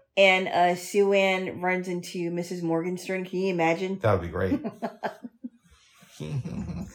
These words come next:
Speaker 1: The Battle of Wits.
Speaker 2: I mean, I'll tell you this. You remember, it's not a good episode of the Mary Tyler Moore Show. It's the one where Ted goes out to New York to shoot, uh, the pilot for that game show or test for it.
Speaker 1: Yes.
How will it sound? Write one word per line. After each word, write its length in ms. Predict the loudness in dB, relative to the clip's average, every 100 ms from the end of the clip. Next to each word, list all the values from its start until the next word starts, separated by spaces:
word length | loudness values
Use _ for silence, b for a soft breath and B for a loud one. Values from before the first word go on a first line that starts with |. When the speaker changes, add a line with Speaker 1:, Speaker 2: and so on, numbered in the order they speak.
| -8 -6
Speaker 1:
The 60 |
Battle 380 | 6 8 10 8
of 140 | 8
Wits. 380 | 8 6 4 4 10
Speaker 2:
I 120 | 10
mean, 120 | 12
I'll 220 | 12 12
tell 200 | 10 8
you 140 | 8 4
this. 560 | 8 10 8 4 -10 -16 b b b 0
You 280 | 4 6
remember, 420 | 6 8 6 8 8
it's 240 | 6 2
not 360 | 6 10 10 8
a 60 |
good 300 | 4 4 4
episode 560 | 4 4 2 6 6 6
of 160 | 2
the 80 | -2
Mary 280 | 0 0 0
Tyler 340 | 2 2 2 0
Moore 180 | -2
Show. 260 | 0 2 2
It's 200 | 0 2
the 100 | 4
one 360 | 6 6 6 4
where 140 | 4
Ted 480 | 0 4 6 4 4
goes 240 | 4 4
out 200 | 4 2 0
to 100 | -2
New 180 | -2
York 460 | -2 0 0 0 -4 b b _
to 100 | 0
shoot, 420 | 0 4 2 2 0 -16 2
uh, 420 | 6 8 8 4
the 100 | 0
pilot 400 | 2 6 6 4 0
for 100 | 2
that 180 | 2
game 240 | 2 -2 0
show 160 | 2
or 140 | 0 0
test 300 | -4 -6 -2
for 180 | 2 2
it. 140 | 0 -2
Speaker 1:
Yes. 380 | 4 4 4